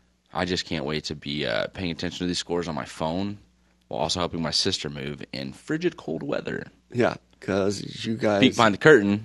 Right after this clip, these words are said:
Speaker 1: or in personal life, that's what I'm doing this weekend.
Speaker 2: <laughs> Yeah.
Speaker 1: Too
Speaker 2: Have
Speaker 1: effing
Speaker 2: fun.
Speaker 1: nice. And I
Speaker 2: Where
Speaker 1: fucking volunteered for this.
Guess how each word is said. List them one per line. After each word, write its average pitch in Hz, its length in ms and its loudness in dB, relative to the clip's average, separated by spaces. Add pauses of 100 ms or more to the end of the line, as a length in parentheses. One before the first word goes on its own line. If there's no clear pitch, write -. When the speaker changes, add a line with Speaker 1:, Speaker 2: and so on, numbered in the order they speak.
Speaker 1:
or 87 200 8
in 90 180 2
personal 110 340 4
life, 85 180 2
that's 127 240 2
what 135 60 2
I'm 110 100 4
doing 85 220 -4
this - 140 -14
weekend. - 380 -10 (160)
Speaker 2:
<laughs> - 140 -8
Yeah. 120 300 4 (240)
Speaker 1:
Too 120 140 4
Speaker 2:
Have 113 140 10
Speaker 1:
effing - 40 -10
Speaker 2:
fun. 110 100 4
Speaker 1:
nice. - 180 -2
And 151 140 4
I 185 140 8
Speaker 2:
Where 156 120 10
Speaker 1:
fucking 190 280 10
volunteered 143 680 10
for - 120 -6
this. - 340 -6